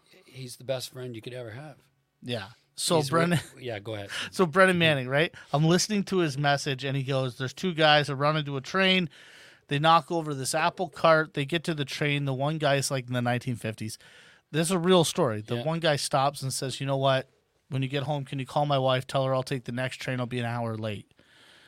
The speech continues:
Speaker 2: I'm gonna go back and make sure that person's okay."
Speaker 1: Yeah.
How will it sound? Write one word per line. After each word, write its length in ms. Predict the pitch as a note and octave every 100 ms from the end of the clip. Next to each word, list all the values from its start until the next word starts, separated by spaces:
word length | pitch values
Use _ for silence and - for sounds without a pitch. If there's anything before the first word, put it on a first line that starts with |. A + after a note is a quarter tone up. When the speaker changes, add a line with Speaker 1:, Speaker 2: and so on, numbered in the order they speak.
| _
Speaker 2:
I'm 160 | - D3
gonna 160 | C#3+ C3+
go 140 | C3
back 360 | B2 B2+ A#2 -
and 80 |
make 160 | A#2+ A#2+
sure 120 | -
that 180 | B2 A#2
person's 380 | B2+ A2+ - A2
okay." 420 | G2+ - A2 A2 _ -
Speaker 1:
Yeah. 200 | F#2